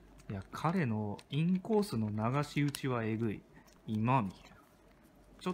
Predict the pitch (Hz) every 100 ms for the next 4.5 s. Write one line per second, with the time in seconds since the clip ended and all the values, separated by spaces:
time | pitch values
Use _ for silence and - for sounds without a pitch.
0 | - 107 180 185 120 95 92 - 131 139
1 | 143 165 170 165 - - - - 143 147
2 | - 151 147 147 147 - - - - -
3 | - - - - 127 131 147 147 147 -
4 | 139 104 104 104 -